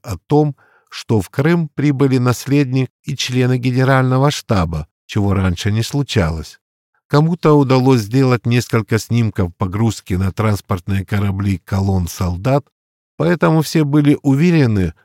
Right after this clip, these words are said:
что начался крестовый поход. Наши союзники опять провели манёвры,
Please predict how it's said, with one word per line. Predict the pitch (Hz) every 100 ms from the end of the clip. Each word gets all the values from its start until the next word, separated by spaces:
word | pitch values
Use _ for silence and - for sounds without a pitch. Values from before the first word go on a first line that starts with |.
| _
что | - - 107
начался | 107 - 110 - 151
крестовый | 139 135 131 - 135 127
поход. | 113 151 - - 80 _ _ _ _ _ _
Наши | 127 143 -
союзники | 143 - 147 147 135 143 139 156 -
опять | 143 - 127 -
провели | 117 110 107 104
манёвры, | 104 101 127 147 131 139